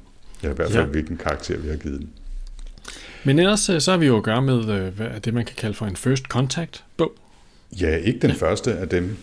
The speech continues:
Speaker 1: vi har været i gang. Vi har også, øh, tidligere læst, øh, jo, øh,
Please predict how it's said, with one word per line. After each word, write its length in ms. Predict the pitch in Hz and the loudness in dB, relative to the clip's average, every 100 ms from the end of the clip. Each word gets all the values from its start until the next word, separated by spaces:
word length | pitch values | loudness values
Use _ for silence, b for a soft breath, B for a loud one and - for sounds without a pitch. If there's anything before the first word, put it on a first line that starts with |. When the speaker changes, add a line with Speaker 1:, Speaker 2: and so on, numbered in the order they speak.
| - | -8
Speaker 1:
vi 140 | 90 85 | -4 -4
har 100 | 85 | 0
været 180 | 82 | 0
i 40 | 80 | 0
gang. 300 | 92 87 92 | 0 0 -4
Vi 40 | |
har 60 | 87 | -4
også, 240 | 82 - | -4 -4
øh, 80 | 85 | -6
tidligere 360 | - 87 82 80 | -4 -4 -2 -2
læst, 380 | 73 73 - 78 | -2 -6 -6 -8
øh, 120 | 71 | -6
jo, 80 | 71 | -8
øh, 460 | - - 82 - | -10 -12 -12 -12